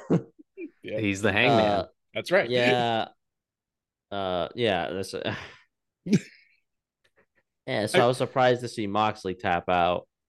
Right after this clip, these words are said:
Speaker 1: Uh, but I mean, but who wouldn't, I guess, to that? So I,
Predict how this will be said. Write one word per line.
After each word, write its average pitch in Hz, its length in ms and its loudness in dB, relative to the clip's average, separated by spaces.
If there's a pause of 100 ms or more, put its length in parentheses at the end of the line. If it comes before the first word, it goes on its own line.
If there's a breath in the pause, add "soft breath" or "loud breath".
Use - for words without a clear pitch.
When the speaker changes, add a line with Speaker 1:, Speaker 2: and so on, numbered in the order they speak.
(260)
Speaker 1:
Uh, 87 380 -4 (720)
but 80 180 -2
I 85 80 -4
mean, 87 200 -4
but 87 180 0
who 104 160 2
wouldn't, 92 400 4 (180)
I 85 120 -6
guess, 85 300 -2
to 85 140 -8
that? 82 340 -2 (120)
So 98 380 2
I, 101 460 0